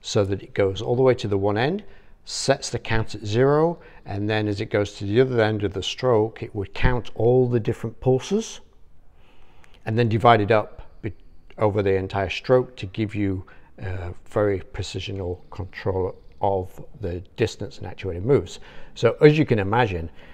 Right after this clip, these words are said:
this was to turn just one, I can't really move it here, but if it was to turn just one small amount, the, the stroke movement here for move, going from one hole to the other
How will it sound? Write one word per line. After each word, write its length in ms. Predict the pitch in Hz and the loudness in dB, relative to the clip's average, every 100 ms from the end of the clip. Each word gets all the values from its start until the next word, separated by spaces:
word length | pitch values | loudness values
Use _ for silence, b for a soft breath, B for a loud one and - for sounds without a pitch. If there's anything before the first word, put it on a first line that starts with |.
| B | B
this 240 | 131 123 | 0 0
was 120 | 117 - | -2 -4
to 100 | 113 | -6
turn 580 | - 135 120 110 101 92 | 0 4 4 2 0 -2
just 320 | 107 95 - | -2 -2 -2
one, 560 | 98 101 110 117 113 B B B - - - - - - - b b b b b b - | 2 4 4 0 -4 B B B -20 -20 -20 -20 -18 -18 -20 b b b b b b -18
I 80 | - | -14
can't 240 | 101 98 | -12 -10
really 180 | 104 98 | -6 -6
move 260 | 101 104 104 | -4 -6 -8
it 120 | - | -6
here, 200 | 113 107 | -4 -2
but 160 | 104 | -2
if 140 | 101 - | -6 -8
it 100 | 110 | -10
was 180 | 104 - | -10 -8
to 240 | - 104 - - | -4 -4 -6 -12
turn 340 | - 120 107 | 0 2 2
just 300 | 104 110 101 | -2 -4 -4
one 400 | 110 110 110 110 107 b b b b - - - - | -2 0 2 -2 -6 b b b b -16 -16 -16 -16
small 580 | - - 113 107 104 - | -14 -4 4 6 4 0
amount, 560 | - 98 113 156 - - B B B B B B - - | -6 0 2 2 -2 -14 B B B B B B -20 -6
the, 320 | - 107 101 - - - | -2 0 -2 -6 -16 -8
the 100 | - | -6
stroke 460 | - - 127 127 | -6 2 4 4
movement 420 | 117 127 127 120 107 | 4 4 4 2 -2
here 540 | - 151 139 110 110 - - - | -6 2 6 6 4 -4 -16 -18
for 260 | - 107 110 110 | -4 -2 0 -4
move, 440 | 131 120 120 113 - - | -2 2 4 2 -8 2
going 260 | 127 120 | 6 6
from 200 | 110 101 | 4 -4
one 120 | 104 113 | -4 -2
hole 160 | 113 | -2
to 120 | 104 104 | -2 -2
the 100 | 107 | 0
other 240 | 107 98 | 2 0